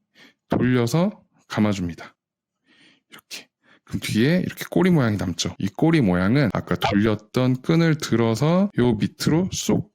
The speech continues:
끼워주면 됩니다. 이렇게 모루 인형이 완성됐습니다. 이제 털 빗고 코, 눈, 입 끼우고 옷 입혀서 더 예쁜 모양으로 만들 거예요. 엣지를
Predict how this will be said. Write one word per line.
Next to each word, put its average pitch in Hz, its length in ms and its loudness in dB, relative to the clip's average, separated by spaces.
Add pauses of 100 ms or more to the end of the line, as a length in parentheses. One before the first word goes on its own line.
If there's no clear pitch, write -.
(120)
끼워주면 170 420 0
됩니다. - 420 -16 (120)
이렇게 147 1080 0 (140)
모루 95 320 2
인형이 101 540 0 (100)
완성됐습니다. - 880 -4
이제 - 180 -4
털 170 200 0
빗고 - 640 0
코, 190 360 2
눈, 151 480 2
입 131 320 0
끼우고 151 460 2
옷 104 180 4
입혀서 113 460 0
더 - 180 -8
예쁜 151 320 0
모양으로 90 400 -2
만들 85 260 -4
거예요. - 420 -10
엣지를 131 680 2